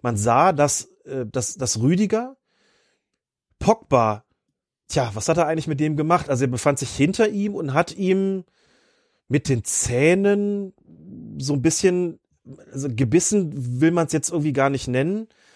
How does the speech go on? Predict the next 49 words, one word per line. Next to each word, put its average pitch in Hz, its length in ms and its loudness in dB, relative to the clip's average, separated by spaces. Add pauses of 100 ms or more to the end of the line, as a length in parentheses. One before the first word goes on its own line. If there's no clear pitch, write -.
(720)
dass 127 180 -2
das - 200 -6
Trikot 202 440 2
vom, 147 480 -2 (120)
vom 123 200 -8
Körper 180 560 2 (400)
gezogen, 202 760 0 (540)
dann 98 160 -10 (140)
hat 113 180 -10
er 117 60 0
vorne 143 280 2
noch 135 120 0
seine, 120 260 -2
seine 113 260 -4
Arme 143 240 0
um 156 180 0
ihn 170 140 -4
geschlungen 170 400 2
und 147 60 0
da 117 100 2
auch 139 80 -4
noch 175 100 -2
mal 170 140 0
zugedrückt 170 500 -2
so 165 140 0
und 143 140 -4
Pogba 156 400 2 (760)
hat 131 180 -8
so 160 80 2
reagiert, 147 460 4
so, 147 200 0 (140)
nach 143 140 -8
dem 139 140 -4
Motto, 131 200 -4
„Ah, 135 140 -10
lass 147 200 -2
mich 214 140 0
doch 143 160 0
in 135 80 0
Ruhe.“ 143 300 4
Also 117 220 -2
eher 151 220 2
genervt, 139 480 2
als, 117 300 -6
als 127 180 -4
dass 135 140 -4
er 120 100 2
wirklich, 135 340 -6
äh, 123 240 -4